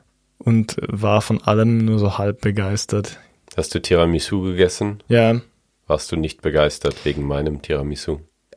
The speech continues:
Speaker 1: Echt, äh, auf eine Art echt. Also ich muss zugeben, es war wirklich ein bisschen so, weil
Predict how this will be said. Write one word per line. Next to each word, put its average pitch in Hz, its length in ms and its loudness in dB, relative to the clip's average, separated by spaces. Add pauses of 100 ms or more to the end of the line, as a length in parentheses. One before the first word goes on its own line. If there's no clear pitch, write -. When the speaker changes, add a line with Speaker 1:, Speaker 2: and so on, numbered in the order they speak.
(220)
Speaker 1:
Echt, - 420 -2
äh, 127 200 0
auf 123 160 2
eine 123 100 2
Art 120 200 2
echt. 123 300 0
Also 117 180 2
ich 113 160 0
muss 123 220 -2
zugeben, 131 380 2
es 117 200 -2
war 120 120 4
wirklich 131 240 0
ein - 60 -20
bisschen 113 340 -4
so, 104 300 -4 (800)
weil 135 400 0